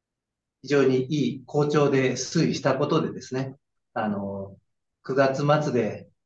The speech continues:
あの、辞めてしまうとか、八月末で辞めてしまうようなお客様が少なくて、あの、解約が抑止できたということで、あの、この二十三年度上期の、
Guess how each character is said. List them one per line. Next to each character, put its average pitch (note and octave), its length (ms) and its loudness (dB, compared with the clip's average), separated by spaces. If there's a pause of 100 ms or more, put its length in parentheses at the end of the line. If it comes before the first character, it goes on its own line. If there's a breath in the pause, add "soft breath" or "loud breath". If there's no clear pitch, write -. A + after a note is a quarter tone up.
(160)
あ A#2 160 0
の、 A2 540 -2
辞 A#2 100 0
め C3 120 0
て C3+ 120 0
し C#3+ 140 -4
ま C3+ 180 2
う - 20 -2
と A2+ 100 -2
か、 G#2 280 -8 (240)
八 B2 240 -4
月 C#3 240 0
末 C#3+ 200 0
で A2+ 120 0
辞 G#2+ 60 -2
め A#2 100 -2
て B2+ 80 -6
し - 140 -6
ま C#3 120 2
う C#3+ 80 4
よ C#3 140 2
う A#2 40 2
な G2 180 -4
お - 40 -10
客 B2 180 -4
様 C3+ 260 0
が - 120 -6
少 - 240 -8
な E3+ 160 0
く - 100 -8
て、 - 260 -12 (420)
あ A#2 120 -2
の、 G#2+ 200 -2
解 A#2 240 2
約 A2 200 -2
が A2+ 60 -2
抑 C3+ 220 -2
止 - 120 -6
で C3 100 2
き B2+ 100 -4
た A#2 100 2
と A#2 120 -2
い B2 120 2
う B2 80 -4
こ D#3 100 -2
と F3 140 2
で、 B2+ 380 0 (180)
あ A#2 160 2
の、 G#2+ 720 -2
こ B2+ 80 0
の A#2 160 2
二 B2+ 160 2
十 A#2 160 0
三 B2+ 240 0
年 A#2+ 240 0
度 G2 100 -4
上 C#3+ 300 -2
期 - 260 -6 (300)
の、 - 340 0